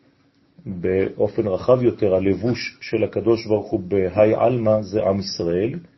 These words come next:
כשעם ישראל אינו מתפקד כלבוש, אינו מתפקד כמידה, אז כמובן שהקודש העליון אינו יכול להתגלות.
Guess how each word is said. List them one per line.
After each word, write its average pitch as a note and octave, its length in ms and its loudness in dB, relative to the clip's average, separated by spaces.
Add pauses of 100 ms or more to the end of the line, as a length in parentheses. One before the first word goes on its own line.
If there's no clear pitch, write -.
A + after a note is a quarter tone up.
(540)
כשעם A2 420 0
ישראל A2+ 460 2
אינו A2+ 340 2
מתפקד A2 720 0
כלבוש, G2 600 -2
אינו A2 260 2
מתפקד A2+ 580 -2
כמידה, G#2 720 4 (920)
אז - 180 -4
כמובן G#2+ 400 2
שהקודש G2 840 0
העליון A2+ 440 2 (160)
אינו A2+ 380 2 (760)
יכול A2 400 0
להתגלות. G2+ 580 0